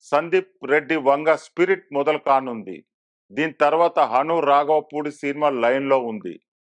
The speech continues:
వాటితో పాటు సలార్ టూ, కల్కి టూ కూడా ఉన్నాయి. అన్నిటికీ ఓ షెడ్యూల్ ప్రకారం పూర్తి చేస్తున్నారు. ప్రభాస్ మొత్తానికి ఇకపై ఏడాదికి రెండు సినిమాలు విడుదల చేస్తా అనే మాటను నిలబెట్టుకున్నారు.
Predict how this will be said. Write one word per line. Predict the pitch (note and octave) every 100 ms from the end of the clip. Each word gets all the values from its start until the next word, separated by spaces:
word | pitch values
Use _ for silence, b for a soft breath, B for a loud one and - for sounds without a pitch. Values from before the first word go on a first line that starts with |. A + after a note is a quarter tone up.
| _ -
వాటితో | F#2+ A#2+ C#3 D#3+ D#3+ D#3+
పాటు | D3+ D3+ D3
సలార్ | D3+ - C#3+ D3+ D3 -
టూ, | D3+
కల్కి | D3 - C#3 C#3 -
టూ | C#3+ D3+ C#3+
కూడా | B2 C3 F3 G#3 - _ -
ఉన్నాయి. | C#3+ C3+ G#2+ E2+ - _ _ _ _ G#2+
అన్నిటికీ | D3+ G3 G#3+ G#3 G3+
ఓ | G3+ F3
షెడ్యూల్ | D#3+ - D#3+ G3 G3 F3
ప్రకారం | D#3+ D3+ D3 E3 -
పూర్తి | A3 A3 G3 E3+
చేస్తున్నారు. | D3 - C#3+ A#2 G2+ D2+ - _ _ _ _ -
ప్రభాస్ | D3 D#3 G#3 G3+
మొత్తానికి | D#3 C#3+ - F#3+ F#3 F3+ F3 D3
ఇకపై | C#3+ D#3+ C#3+ F3 E3
ఏడాదికి | B2 C#3 E3 F3+ F3 E3+
రెండు | B2+ D3+ D#3+
సినిమాలు | D3 D3+ D3+ E3 D3+
విడుదల | C3+ C3+ D#3+ -
చేస్తా | D3+ D3+ - C#3+
అనే | C#3
మాటను | B2+ A2 B2+ C#3+ D3
నిలబెట్టుకున్నారు. | D#3 C3 C3 C3 - - A2+ G#2 E2